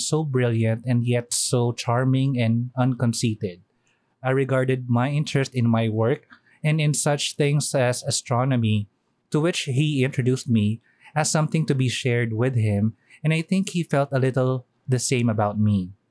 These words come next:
I know I must put as much energy, if it's not as much interest, into my work as if he were alive, because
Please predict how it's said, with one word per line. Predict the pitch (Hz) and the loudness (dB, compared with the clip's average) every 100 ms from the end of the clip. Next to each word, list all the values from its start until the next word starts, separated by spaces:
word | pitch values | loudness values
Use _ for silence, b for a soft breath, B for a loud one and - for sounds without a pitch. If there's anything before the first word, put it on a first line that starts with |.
| b b b b | b b b b
I | 143 | 0
know | 156 | 0
I | 147 | 2
must | 147 139 - | 2 0 -2
put | - 131 - - | -2 -2 -2 -4
as | 127 - | -4 0
much | 127 120 | -2 0
energy, | 135 123 120 117 120 | 0 0 0 0 0
if | 123 - | -2 -2
it's | 131 - | -6 -2
not | 131 127 123 | 0 2 0
as | 120 113 | -4 -2
much | 120 117 117 - | 0 0 -2 -4
interest, | 139 - 135 113 117 _ b b 156 | -4 -2 0 0 -2 _ b b -4
into | 135 | 0
my | 143 123 | 0 0
work | 117 120 120 - b b | 0 0 -2 -6 b b
as | 175 165 | -4 -2
if | 175 170 | -2 0
he | 151 | 0
were | 127 127 | 2 2
alive, | 113 104 104 95 92 95 _ _ _ - | 2 2 0 0 -6 -16 _ _ _ -2
because | 131 135 127 - | 0 0 0 -4